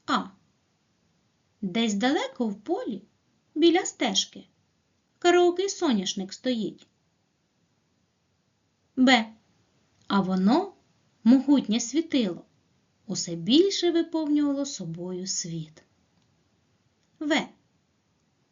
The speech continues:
Ой, не клопочся, тумане,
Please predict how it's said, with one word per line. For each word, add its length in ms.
Ой, 380
не 260
клопочся, 800
тумане, 640